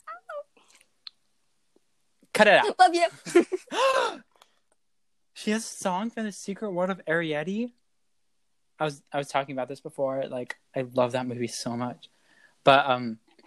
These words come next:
Speaker 2: she actually got into music. Y'all may know some of, like, her songs, like, um, "Ready or Not," um, like, Hurricane.
Speaker 1: She's most
Speaker 2: Like,
Speaker 1: popular
Speaker 2: those
Speaker 1: for
Speaker 2: were
Speaker 1: her role as Teddy Duncan on Good Luck Charlie.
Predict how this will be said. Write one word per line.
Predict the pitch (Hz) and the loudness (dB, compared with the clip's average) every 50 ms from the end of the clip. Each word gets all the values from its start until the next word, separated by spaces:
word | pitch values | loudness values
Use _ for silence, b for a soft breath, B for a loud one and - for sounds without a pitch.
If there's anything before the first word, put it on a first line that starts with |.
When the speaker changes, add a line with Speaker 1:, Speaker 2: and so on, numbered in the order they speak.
| _ _ | _ _
Speaker 2:
she | - - - 196 | -8 0 4 4
actually | 220 240 - 403 370 | 4 4 4 0 -2
got | 156 - 147 143 151 147 147 - | 0 2 2 2 2 2 0 -2
into | 156 147 - 151 131 | -6 -10 -8 -8 -8
music. | 123 123 123 - 139 139 139 - - - | -8 -8 -8 -6 -6 -8 -8 -10 -16 -14
Y'all | - 135 131 131 131 | -8 -4 -2 -2 0
may | 135 135 135 131 131 131 131 131 127 | -2 -2 -2 -2 -4 -4 -4 -4 -4
know | 127 123 120 120 120 120 | -6 -6 -6 -6 -6 -6
some | 117 - 135 127 127 | -6 -6 -6 -4 -4
of, | 127 123 - | -4 -6 -6
like, | - - - - - | -8 -10 -10 -10 -10
her | - 131 - | -10 -10 -10
songs, | - - - 147 135 131 135 135 127 - | -8 -6 -4 -2 -2 -2 -4 -6 -6 -6
like, | 135 123 120 120 - - | -4 -4 -4 -6 -8 -10
um, | - 117 117 113 113 113 113 - _ - - _ _ _ _ _ _ _ _ _ _ _ _ _ _ _ _ _ _ _ - - - | -10 -10 -8 -6 -6 -8 -8 -10 _ -16 -16 _ _ _ _ _ _ _ _ _ _ _ _ _ _ _ _ _ _ _ -20 -16 -2
"Ready | 127 123 123 127 131 127 | 4 6 6 6 6 6
or | 127 | 4
Not," | 127 120 113 117 120 120 120 120 117 117 120 127 - - _ _ _ _ - - - - - | 2 2 2 4 4 4 4 2 2 0 -2 -4 -6 -8 _ _ _ _ -20 -20 -18 -14 -12
um, | 120 120 113 113 | -10 -8 -8 -8
like, | 113 110 - | -8 -10 -12
Hurricane. | - - 131 127 123 120 - - 123 123 120 120 120 120 120 120 127 131 131 _ _ _ _ | -2 2 2 4 4 2 0 -4 -4 -2 -2 -2 -2 -2 -2 -2 -4 -6 -8 _ _ _ _
Speaker 1:
She's | - - 254 | -16 -10 -6
most | 285 302 302 - - - | -6 -6 -6 -8 -6 -4
Speaker 2:
Like, | 262 262 | -2 -2
Speaker 1:
popular | - - 320 - | -2 -2 2 6
Speaker 2:
those | - 139 160 196 | 6 8 8 6
Speaker 1:
for | 262 208 | 6 4
Speaker 2:
were | 190 151 131 | 4 4 4
Speaker 1:
her | 208 208 | 2 -4
role | 208 226 240 254 262 233 208 190 196 180 - _ - | -6 -4 -2 -2 -2 -2 -2 -4 -4 -8 -12 _ -8
as | 208 214 208 - - - | -6 -6 -6 -6 -10 -14
Teddy | - - 240 226 240 247 | -14 -10 -8 -6 -6 -4
Duncan | 220 226 254 247 - 208 202 196 | -4 -4 -4 -6 -8 -10 -10 -10
on | 196 202 | -10 -10
Good | 202 202 190 | -10 -8 -8
Luck | 214 - | -8 -8
Charlie. | - - 226 233 226 196 180 180 175 | -6 -2 -2 -2 0 -2 -4 -6 -6